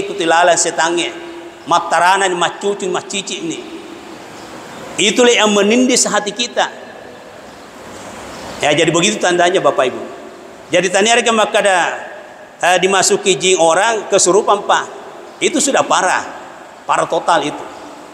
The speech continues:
Nah, itulah sehingga ada namanya ruqyatus syariah. Jadi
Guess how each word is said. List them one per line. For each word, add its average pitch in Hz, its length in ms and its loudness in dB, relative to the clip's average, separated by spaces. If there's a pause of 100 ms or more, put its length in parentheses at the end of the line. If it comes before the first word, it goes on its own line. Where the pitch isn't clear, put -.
(1040)
Nah, 135 80 4
itulah 220 160 4
sehingga 202 400 4
ada 208 160 4
namanya 190 320 4
ruqyatus 196 480 2
syariah. 160 400 0 (1800)
Jadi 170 160 4